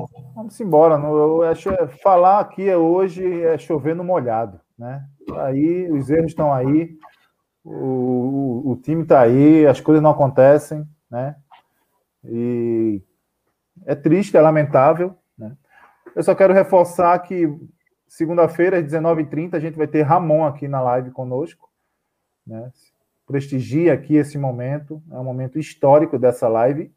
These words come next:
e é um cara que faz parte da história, né, vitoriosa do Santa Cruz Futebol Clube,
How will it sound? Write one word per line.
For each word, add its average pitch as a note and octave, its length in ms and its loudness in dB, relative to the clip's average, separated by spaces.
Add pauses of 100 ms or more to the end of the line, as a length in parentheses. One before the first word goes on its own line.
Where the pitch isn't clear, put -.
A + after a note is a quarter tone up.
(100)
e F#3 180 0
é D#3+ 440 6 (120)
um E3+ 260 -10
cara C#3+ 360 2
que D3+ 140 -16
faz D3+ 280 -2
parte B2+ 380 -6
da D3 100 -2
história, D3+ 840 0 (800)
né, A#2+ 200 -10
vitoriosa C3+ 960 -2
do C#3 80 -10
Santa C#3 220 -8
Cruz B2 220 -10
Futebol B2 320 -4
Clube, E2+ 300 -12